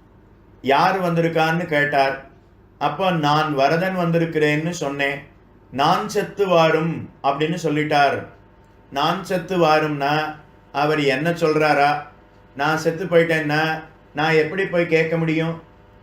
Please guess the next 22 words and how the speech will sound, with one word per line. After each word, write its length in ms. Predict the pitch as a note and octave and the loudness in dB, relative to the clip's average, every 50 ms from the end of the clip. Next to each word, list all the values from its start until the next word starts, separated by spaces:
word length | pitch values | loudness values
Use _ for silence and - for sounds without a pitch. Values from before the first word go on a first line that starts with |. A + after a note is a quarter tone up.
| - - - | -20 -8 -4
அல்லது 400 | C#3+ D#3 E3+ F3 E3+ E3 D#3+ D3 | -2 0 2 2 2 2 2 0
நான் 340 | C#3+ C#3 D3 E3+ F#3 G3+ F3+ | 0 0 0 0 -2 -4 -6
செத்து 360 | - G3+ E3+ - - G3 F3+ | -6 -6 -6 -6 -4 -2 0
வாரும்னு 760 | E3+ D#3+ D#3+ D#3 D#3 D#3+ E3 F3 F#3 F#3+ F3+ D3 B2 G#2+ - - - - - - - | 2 2 2 2 0 0 -2 -4 -2 -2 -2 -2 -4 -6 -8 -14 -20 -20 -20 -20 -16
நான் 520 | B2+ C3 C#3 C#3+ D3+ E3 F3 F3 F3+ G3 | -8 -4 -2 0 2 2 2 0 0 0
அவர் 400 | G3+ G3 D#3+ D#3+ D#3 D3 D3 - | 0 0 2 2 0 0 -2 -4
தன்னையே 540 | - D3+ D3 D#3 E3+ F#3 F#3+ G3 G3+ G#3 G#3 | -2 -2 -2 0 -2 -2 -2 -2 0 0 -2
சொல்லுகிறாரா? 800 | G3+ - F3 E3 E3 E3+ D#3+ D#3+ D3+ D3 C#3+ C#3 C#3+ D3+ - - - - - - - - - - - - - | -2 -2 -2 -2 -2 0 0 2 2 2 2 2 0 0 -2 -2 -6 -12 -18 -20 -20 -20 -20 -20 -20 -12 -8
அப்ப 240 | D3+ D3 D#3 E3+ D#3 | -6 -4 0 0 2
அவர் 300 | C#3+ C#3+ D3 D#3+ F3+ F3+ | 2 2 2 0 0 -2
இல்லைன்னா 720 | F#3+ F#3+ F#3 F#3+ F#3+ F#3 F3 E3 D#3+ D#3 D#3+ D#3+ D#3+ D#3 - - - - - - - - | -2 -4 -4 -2 0 0 0 0 0 0 0 0 0 -2 -6 -10 -18 -20 -20 -20 -10 -6
நான் 160 | D3 D3+ D3+ | -2 -2 0
யாரிடத்துல 720 | D3 C#3 C3 C#3 E3 G3+ G#3 G3 G3 G3 G3 F#3 F3+ F3 | 2 2 2 2 2 0 0 0 -2 -2 -2 -2 -2 0
சென்று 380 | E3 - E3+ D#3+ E3+ E3 E3+ E3 | 0 0 -2 -2 0 -2 -2 -2
கேட்பேன்? 680 | - D#3 D#3 D#3 D#3 D3+ E3 D#3+ D#3 D#3+ D#3 D3+ D3+ - - - - - - - - - - - | 0 0 0 0 0 -2 -2 -2 -2 -2 -4 -6 -10 -14 -18 -20 -20 -20 -20 -20 -20 -20 -18 -8
"நான் 300 | - C3 D3 F3 F#3+ G3+ | -4 -2 0 0 -2 -2
செத்து 360 | E3+ F3+ G#3 - - G3 G3+ F#3 | -2 -2 -2 -2 -2 -2 0 2
வாரும்னா 520 | F3 E3+ E3 E3+ E3+ E3 E3 E3+ F#3 F#3+ | 4 4 4 4 2 0 0 -2 -2 0
என்ன 240 | E3+ D#3 D#3+ E3+ F#3 | -2 -2 -2 -2 -2
அர்த்தம்? 500 | E3+ D#3 D3 - E3+ E3 E3 D#3+ D#3+ - - | -2 -2 -2 -2 -2 -2 -2 -2 -6 -8 -8
எனக்கு 420 | D3+ D3 D3+ D3 D3 - D3 D#3 | -6 -6 -4 -6 -6 -6 -4 -4
புரியலையே," 640 | E3+ G3 F#3+ F3+ F3 E3 E3 D#3+ D#3 D#3 E3 D#3+ | -2 -2 -2 -2 0 0 2 2 2 0 -2 -4